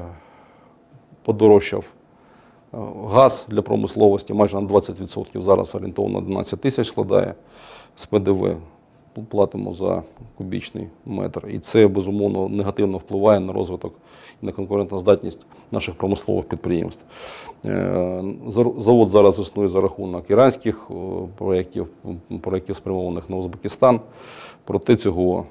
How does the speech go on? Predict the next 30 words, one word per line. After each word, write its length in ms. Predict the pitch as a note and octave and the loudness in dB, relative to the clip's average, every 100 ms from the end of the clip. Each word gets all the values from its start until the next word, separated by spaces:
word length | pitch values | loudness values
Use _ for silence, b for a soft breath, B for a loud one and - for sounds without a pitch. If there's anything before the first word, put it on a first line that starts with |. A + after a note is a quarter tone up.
| - | -6
недостатньо. 540 | G2+ G2 - B2+ G2+ | -4 -2 4 4 4
Навіть 320 | F#2+ F#2 F2 | -4 -4 -6
економія, 600 | F#2+ G2+ G#2+ F#2+ F#2 F2 F#2+ | -4 2 4 4 0 -4 -6
жорстка 320 | G2 G2+ - F2+ | -4 -2 2 2
економія 480 | - G2+ F#2+ F2+ | 2 0 0 -2
в 60 | F2 | -2
опалювальний 520 | F2+ F#2 F#2 F2+ F#2 | 2 2 2 -2 -6
сезон, 400 | - F#2+ B2+ A#2 G#2+ B B B | -10 -6 -2 -2 -4 B B B
вона, 580 | F2+ F#2+ G2+ G#2 G2 F#2+ B B | -2 0 4 6 6 4 B B
м, 320 | - G#2 G2+ G2+ | -12 -8 -6 -6
лише 220 | G#2 A#2 | -2 2
дає 180 | G2+ G2+ | 4 4
можливість 480 | F#2+ G#2 G#2 F#2 | 2 0 0 0
триматися 460 | - F#2+ F#2+ F#2+ - | -4 2 2 2 -8
на 120 | F2+ | -10
тому 260 | - F#2+ F#2+ | -8 -4 -2
рівні, 260 | G2+ F#2 E2+ | -2 -2 -6
я-, 120 | F2 | -8
який 500 | F#2+ F2 - F#2+ F2+ | -8 -8 -6 -6 -6
був. 340 | G2+ F2+ F2 - _ b b b b - | -8 -6 -6 -6 _ b b b b -12
Е, 220 | F2+ F2 | -10 -10
з 200 | - - G2 F#2 F2+ | -10 -4 -2 0 0
заборгованістю 720 | G2 G2+ F#2+ G2 F#2+ - F#2 | 0 0 0 -2 -4 -6 -8
по 120 | G2 | -4
заробітній 460 | F#2+ F#2 F#2 F#2+ F#2+ | -2 -2 -4 -8 -2
платі 320 | B2 A2+ F#2+ | 4 4 2
одна 220 | F#2 F#2 | -2 -2
з 60 | G2+ | -2
найбільших, 440 | F#2+ F#2 - F2+ - | -4 -4 -6 -8 -12
е, 40 | - | -18